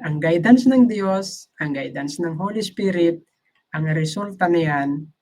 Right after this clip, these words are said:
ay mabuting, ang resulta niyan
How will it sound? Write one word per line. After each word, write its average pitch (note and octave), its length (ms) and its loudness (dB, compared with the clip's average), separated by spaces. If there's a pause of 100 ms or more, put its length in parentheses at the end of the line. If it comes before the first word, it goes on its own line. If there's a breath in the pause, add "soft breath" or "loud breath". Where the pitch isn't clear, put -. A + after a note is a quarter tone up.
(240)
ay E3+ 360 -2 (480)
mabuting, F3+ 960 4 (4000)
ang F3 160 0
resulta G#3 560 -2
niyan E3+ 540 -2